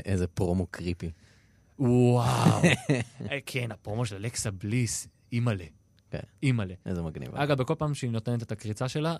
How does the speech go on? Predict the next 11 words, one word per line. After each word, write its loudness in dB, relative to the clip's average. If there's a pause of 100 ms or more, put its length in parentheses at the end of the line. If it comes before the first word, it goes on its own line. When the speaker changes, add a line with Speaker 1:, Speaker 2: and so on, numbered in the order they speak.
Speaker 2:
הלב -2
שלי -6
נעצר. -8 (520)
Speaker 1:
<laughs> -4
Speaker 2:
בחיי, 4
משהו 0
קורה 0
כשהיא -4
קורצת, -2
ש-, -6 (180)
שהלב, -2